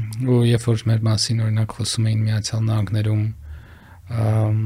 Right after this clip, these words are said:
հեռուստատեսությունները, ամ, Forbes-ներ գրում, Time-ներ գրում և այլն, ա, այնտեղ բոլորը նշում էին Հայաստանը։ Ա,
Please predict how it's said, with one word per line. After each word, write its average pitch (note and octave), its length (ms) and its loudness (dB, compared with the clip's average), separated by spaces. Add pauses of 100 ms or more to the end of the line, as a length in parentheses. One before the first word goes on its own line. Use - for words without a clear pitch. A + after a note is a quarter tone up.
(220)
հեռուստատեսությունները, G#2 1300 -2
ամ, G#2 880 -6
Forbes-ներ G#2 640 -2
գրում, G2+ 380 -4 (240)
Time-ներ G#2 500 -2
գրում G#2 320 -6
և G2 160 -6
այլն, A2+ 320 -4 (680)
ա, A2+ 200 -2 (380)
այնտեղ A#2 340 -8
բոլորը B2 320 4
նշում G#2+ 320 0
էին F#2+ 100 0
Հայաստանը։ G#2 560 -4 (1040)
Ա, A#2+ 220 -2